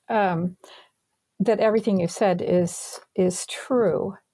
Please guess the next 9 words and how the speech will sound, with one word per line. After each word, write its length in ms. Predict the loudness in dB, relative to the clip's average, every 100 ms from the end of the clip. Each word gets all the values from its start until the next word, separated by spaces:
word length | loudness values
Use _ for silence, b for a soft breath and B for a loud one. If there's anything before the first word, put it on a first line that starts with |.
| _ _ _ _ _ -4
Uh, 200 | 0 2
even 340 | 2 2 2 0
small 360 | 0 0 2
ranches 480 | 2 0 0 0 -2 -2
often 400 | -4 0 0 2
rely 460 | 2 2 2 2 2
on 220 | 0 -2
outside 500 | -2 -2 -2 -2 0
income, 640 | 0 -2 -2 -6 -4 -6